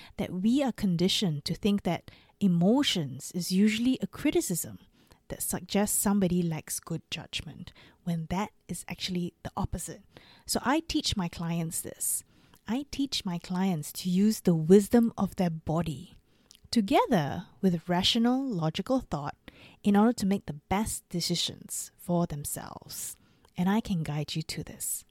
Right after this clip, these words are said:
Let me leave you with five commonalities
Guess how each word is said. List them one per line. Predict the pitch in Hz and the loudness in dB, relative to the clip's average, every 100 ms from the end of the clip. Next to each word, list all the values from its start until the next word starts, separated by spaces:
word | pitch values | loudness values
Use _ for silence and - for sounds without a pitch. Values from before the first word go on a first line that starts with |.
| _ _ _ - | _ _ _ 0
Let | 254 453 - | 2 2 0
me | 587 605 320 | -14 -2 2
leave | 196 196 202 | 4 4 0
you | 170 175 175 - 180 - - - | -2 -2 -2 -4 -12 -14 -8 2
with | 190 | 2
five | - - 277 294 370 415 - | 0 -4 -2 0 0 -2 -4
commonalities | - - 247 254 185 170 170 - - - - - | -4 2 4 4 4 2 -2 -4 -8 -8 -8 -10